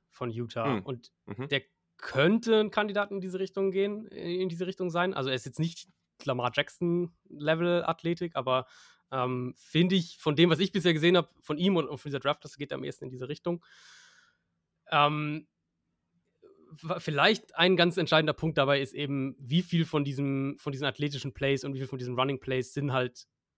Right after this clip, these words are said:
Speaker 1: designte Runs und wie viele sind
Speaker 2: Mhm.
Speaker 1: Scrambles. Und da, finde ich, kann man schon mal echt eine ganz guten, eine ganz gute Linie ziehen. Und das war ja bei Lamar halt so im College, dass es eigentlich relativ wenig Scrambles waren, sondern dass,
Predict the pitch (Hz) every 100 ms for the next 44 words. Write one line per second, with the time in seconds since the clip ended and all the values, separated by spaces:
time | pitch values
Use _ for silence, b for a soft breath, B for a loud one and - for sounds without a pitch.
0 | _ 120 123 117 147 165 165 165 170 170
1 | - 127 120 120 131 120 143 170 117 123
2 | 110 - - _ 139 123 123 139 - 147
3 | 135 135 131 - 131 127 127 - 131 127
4 | - 139 139 127 - b b b _ -
5 | 123 117 120 - 135 135 120 131 165 151
6 | - 139 131 127 117 143 143 127 123 120
7 | 131 127 123 120 135 127 - 131 120 120
8 | 123 131 120 120 131 123 113 143 139 -
9 | 127 131 131 117 113 - 120 120 117 117
10 | 127 127 120 -